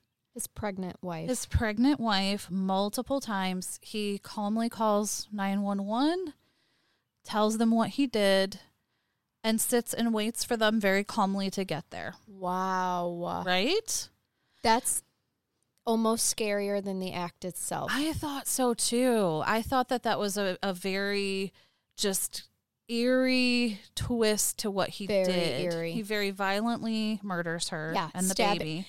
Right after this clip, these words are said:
Speaker 1: stabbing is a very personal, violent
Speaker 2: It is,
Speaker 1: act.
Speaker 2: and it's, it's the one that I, I feel like I struggle with the most just 'cause it's so brutal and,
Speaker 1: Yeah.
Speaker 2: you know.
Speaker 1: Between that and strangling, because
Speaker 2: Mm-hmm.
Speaker 1: the, the amount of time it takes to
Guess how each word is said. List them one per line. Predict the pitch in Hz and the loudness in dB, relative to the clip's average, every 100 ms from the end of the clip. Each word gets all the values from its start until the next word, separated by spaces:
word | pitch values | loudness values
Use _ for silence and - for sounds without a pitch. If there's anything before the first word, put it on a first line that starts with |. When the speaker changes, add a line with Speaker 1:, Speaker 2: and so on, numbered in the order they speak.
| - - | -14 -18
Speaker 1:
stabbing | - - 214 196 240 247 | -6 -2 0 0 -2 -4
is | - 196 | -6 -6
a | 175 | -6
very | 170 165 170 | -6 -6 -6
personal, | 160 180 170 - 165 156 | -4 -4 -4 -8 -10 -12
violent | 160 147 151 | -12 -12 -8
Speaker 2:
It | 247 - 226 | -6 -6 -2
is, | 226 233 240 247 | 0 2 2 2
Speaker 1:
act. | - | 0
Speaker 2:
and | 214 | 0
it's, | 202 185 - 208 - | -2 -2 -2 -2 -4
it's | 208 - | -6 -4
the | 220 | -4
one | 214 214 | -2 -2
that | 214 | -2
I, | 190 190 _ | -4 -6 _
I | 190 | -12
feel | 196 190 | -6 -6
like | 180 | -6
I | |
struggle | 180 - 180 180 | -6 -6 -4 -4
with | 170 | -4
the | |
most | 175 165 170 - | -6 -6 -6 -6
just | - | -8
'cause | 185 175 | -8 -8
it's | - | -4
so | - 170 | -4 -4
brutal | - 170 180 175 170 | -8 -10 -4 -2 0
and, | 175 | 0
Speaker 1:
Yeah. | 175 170 175 _ _ | 0 -2 -6 _ _
Speaker 2:
you | 190 | -6
know. | 160 165 - 190 | -6 -6 -12 -4
Speaker 1:
Between | - 214 226 202 | -4 -2 -2 0
that | 196 226 | 0 0
and | - 220 | 0 -2
strangling, | - 185 160 147 143 151 220 208 | -2 -2 -4 -6 -8 -10 -10 -4
because | 202 196 185 196 202 | 0 0 2 2 0
Speaker 2:
Mm-hmm. | |
Speaker 1:
the, | 202 175 175 - 180 | -2 -6 -10 -20 -10
the | 196 180 | -2 -2
amount | 175 170 170 | -2 -4 -6
of | |
time | 165 160 151 | -8 -8 -8
it | 135 | -10
takes | - - - - | -10 -12 -10 -12
to | - 175 | -6 -6